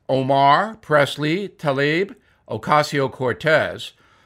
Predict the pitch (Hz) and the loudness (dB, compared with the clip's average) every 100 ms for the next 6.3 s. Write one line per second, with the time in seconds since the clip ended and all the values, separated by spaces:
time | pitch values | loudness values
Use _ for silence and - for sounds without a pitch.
0 | _ _ - 240 240 214 - 254 262 - | _ _ 0 2 2 -2 -4 -2 -2 -2
1 | 123 82 - 82 - 131 131 - 135 117 | -4 -6 -8 -16 -10 -2 -2 0 -4 0
2 | 127 123 117 139 123 - 117 101 92 - | 0 0 -4 -4 -4 -4 -4 -4 -6 -2
3 | 160 190 180 - 156 139 165 262 285 226 | 0 0 -2 0 0 4 4 4 4 6
4 | 170 98 - _ _ _ _ _ _ 120 | 4 4 -6 _ _ _ _ _ _ -2
5 | 135 113 107 113 107 101 - 90 87 107 | -2 -2 -4 -4 -2 -4 -6 -12 -10 -8
6 | 101 - 73 | -8 -12 -18